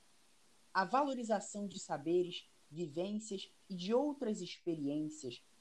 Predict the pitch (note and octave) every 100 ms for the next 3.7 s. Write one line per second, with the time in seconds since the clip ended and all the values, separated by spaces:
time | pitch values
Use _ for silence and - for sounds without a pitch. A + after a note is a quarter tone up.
0 | - - G#3+ A#3+ G#3+ E3 C#3 - E3 F3
1 | - - D#3 D#3 - A3+ A#3+ A3+ E3+ D3
2 | D3+ D#3+ - D#3+ _ _ B2+ A#2+ D3+ F3+
3 | - D#3+ E3 F3 A#2 G2